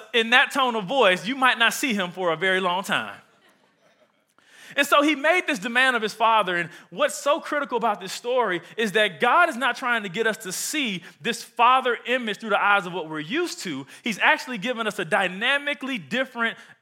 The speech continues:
picture of what a father is. So much so that that father in this story, what he did is he said, "Okay,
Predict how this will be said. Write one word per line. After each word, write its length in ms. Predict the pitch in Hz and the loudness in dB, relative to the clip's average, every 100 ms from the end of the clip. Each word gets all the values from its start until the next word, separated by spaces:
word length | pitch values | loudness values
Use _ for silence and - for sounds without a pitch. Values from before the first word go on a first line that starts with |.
| _ - | _ -2
picture 400 | 285 - - 208 | 0 0 -4 -6
of 120 | 190 | -4
what 120 | 190 | -4
a 60 | 175 | -2
father 420 | - 170 156 160 | 2 2 0 -4
is. 460 | 139 101 - - - _ _ _ _ _ _ _ _ _ _ _ _ _ _ - | -10 -12 -18 -20 -20 _ _ _ _ _ _ _ _ _ _ _ _ _ _ -14
So 320 | - 349 403 | 0 2 2
much 140 | 392 | 0
so 280 | - 330 285 226 | 0 2 2 2
that 100 | 214 | 0
that 240 | 262 254 | -2 0
father 360 | 254 302 302 277 | 0 2 0 -4
in 100 | 254 | -6
this 120 | 233 | -10
story, 380 | - 269 240 214 | -6 0 0 0
what 160 | 240 | -2
he 80 | 240 | -4
did 240 | 185 311 | -4 -2
is 60 | 247 | -2
he 100 | 302 | -4
said, 200 | 302 254 | -2 2
"Okay, 420 | 320 370 294 359 | 2 2 2 0